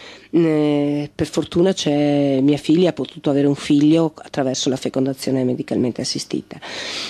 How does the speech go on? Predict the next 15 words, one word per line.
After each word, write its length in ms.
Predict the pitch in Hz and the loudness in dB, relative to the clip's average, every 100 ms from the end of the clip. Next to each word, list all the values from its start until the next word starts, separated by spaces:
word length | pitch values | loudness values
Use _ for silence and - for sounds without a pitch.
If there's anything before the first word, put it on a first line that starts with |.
| - | -8
E 1160 | - 214 202 196 190 185 180 180 175 175 175 170 - _ - | 0 4 4 4 4 4 4 4 2 2 2 0 -6 _ -4
no, 600 | 190 196 190 190 185 156 | 0 4 4 4 2 2
ne 180 | 202 190 | 2 0
abbiamo 520 | 185 254 262 247 - | 2 4 4 4 0
ricevute 500 | 190 - 214 269 247 | -4 -2 -2 0 2
veramente 540 | 185 180 269 269 - _ - | 2 4 2 2 -4 _ -4
tantissime 920 | 185 180 - 127 - - 139 139 143 _ | -2 -2 -6 -8 -8 -2 0 0 -2 _
di 140 | 156 | -6
queste 320 | 165 - - 185 | -2 -2 0 0
testimonianze, 920 | 175 - 160 160 165 190 240 - 269 - - - - - | 0 0 2 4 2 2 0 2 -2 -2 -20 -20 -16 -4
ehm, 1120 | 208 202 196 190 190 185 185 185 185 185 - | 0 2 4 4 4 2 0 2 2 0 -2
che 140 | - 214 | -2 0
ci 160 | 240 | 2
hanno, 840 | 226 262 247 233 220 202 196 180 175 - | 4 4 4 6 4 4 2 0 -4 -2
mm, 500 | - - - - | 0 0 2 2